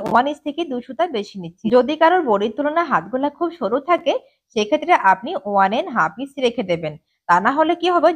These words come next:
যখন আপনি ব্লাউজটা ফিটিংস করবেন একদম সোজা হবে না, দেখুন এইভাবে বেঁকিয়ে ফিটিংসটা আসবে। তো তার জন্য আপনি সেই অনুসারে কিন্তু বগলের শেপটা দেবেন। এবার বগলের শেপটাকে দেখুন ঠিক এইভাবে যে দাগটা দিলাম সেই দাগ অনুসারে মিলিয়ে নিলাম। এখান থেকে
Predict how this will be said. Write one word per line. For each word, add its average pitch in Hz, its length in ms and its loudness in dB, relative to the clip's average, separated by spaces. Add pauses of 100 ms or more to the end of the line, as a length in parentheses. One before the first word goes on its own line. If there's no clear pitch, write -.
যখন 220 220 0
আপনি 262 220 -2
ব্লাউজটা 202 520 0
ফিটিংস 262 400 -8
করবেন 277 260 -2
একদম 247 240 -2 (100)
সোজা 226 320 0
হবে 294 260 2
না, 269 100 -2 (400)
দেখুন 226 240 -2 (140)
এইভাবে 233 460 0
বেঁকিয়ে 208 480 0
ফিটিংসটা 233 500 -2 (140)
আসবে। 165 280 -4 (320)
তো - 120 -8
তার 185 280 4
জন্য 311 180 -2 (180)
আপনি 190 320 0
সেই 220 260 -6 (120)
অনুসারে 240 380 -2
কিন্তু 285 260 -6
বগলের 185 420 2
শেপটা 175 260 -8
দেবেন। 180 320 -4 (400)
এবার 190 300 2
বগলের 196 360 2
শেপটাকে 285 360 0 (100)
দেখুন 220 260 -6
ঠিক 294 240 -6
এইভাবে 196 340 -6
যে 196 160 -6 (120)
দাগটা 175 320 0
দিলাম 277 340 0
সেই 359 200 -8
দাগ 196 220 2
অনুসারে 196 360 -6
মিলিয়ে 196 340 -6
নিলাম। 247 220 -2 (400)
এখান 202 260 2
থেকে 302 160 -2